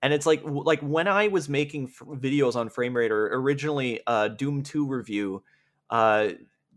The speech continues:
f-, six years ago, something like, maybe seven now.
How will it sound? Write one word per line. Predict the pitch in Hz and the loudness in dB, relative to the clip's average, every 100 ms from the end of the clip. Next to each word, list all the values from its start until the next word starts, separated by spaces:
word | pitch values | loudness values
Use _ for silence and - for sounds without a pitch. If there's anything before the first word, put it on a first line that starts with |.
| _ _ | _ _
f-, | - - | -20 -12
six | - - 156 - | -8 -4 -4 -4
years | 151 156 165 | -4 -4 -4
ago, | 170 175 | -4 -4
something | 170 165 156 | -4 -8 -8
like, | 143 | -6
maybe | 127 156 143 | -6 -6 -6
seven | - 120 127 | -6 -4 -4
now. | 101 95 | -4 -6